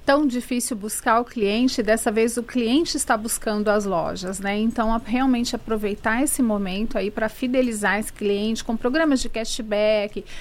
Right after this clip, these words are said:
fazer um relacionamento, fazer um cadastro quando esse cliente entra na loja, mostrar essa re-, essa recepção agradável, tudo isso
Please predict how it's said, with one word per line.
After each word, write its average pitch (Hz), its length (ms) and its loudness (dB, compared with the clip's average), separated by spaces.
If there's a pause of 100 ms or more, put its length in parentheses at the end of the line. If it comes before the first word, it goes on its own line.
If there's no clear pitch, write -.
(120)
fazer 294 340 2
um 269 60 4
relacionamento, 220 920 2
fazer 285 400 6
um 233 100 4
cadastro 220 800 -2
quando 208 180 -6
esse 202 200 -6
cliente 202 420 -10
entra 202 240 -10
na 180 160 -12
loja, 220 460 -2
mostrar 240 580 4
essa 220 240 2
re-, 208 140 -4 (320)
essa 226 200 -4
recepção 233 760 0
agradável, 220 880 -2
tudo 381 280 -4
isso 302 340 -2